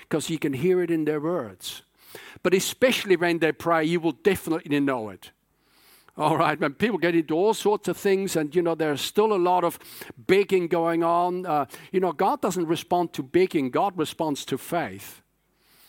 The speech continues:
All right? God wants to see faith.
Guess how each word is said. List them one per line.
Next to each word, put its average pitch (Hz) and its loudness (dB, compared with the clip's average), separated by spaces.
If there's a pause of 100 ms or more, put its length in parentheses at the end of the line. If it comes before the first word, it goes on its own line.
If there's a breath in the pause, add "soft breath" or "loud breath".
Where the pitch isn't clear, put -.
(220 soft breath)
All 139 0
right? 135 -2 (200 loud breath)
God 202 2
wants 185 -2
to 170 -4
see 170 -2
faith. 165 0